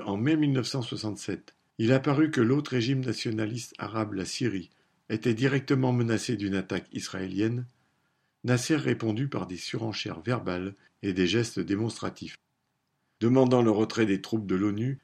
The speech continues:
présentes depuis mille neuf cent cinquante-six à la frontière égypto-israélienne,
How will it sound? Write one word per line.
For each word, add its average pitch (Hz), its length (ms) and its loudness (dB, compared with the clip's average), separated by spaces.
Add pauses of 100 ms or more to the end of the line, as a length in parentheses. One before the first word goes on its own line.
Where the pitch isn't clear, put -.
présentes 107 520 0
depuis 98 300 -8
mille 104 180 -4
neuf 104 120 -2
cent 101 140 -8
cinquante-six 95 800 -8
à 98 80 -6
la 98 100 -4
frontière 101 560 -6
égypto-israélienne, 95 1300 -4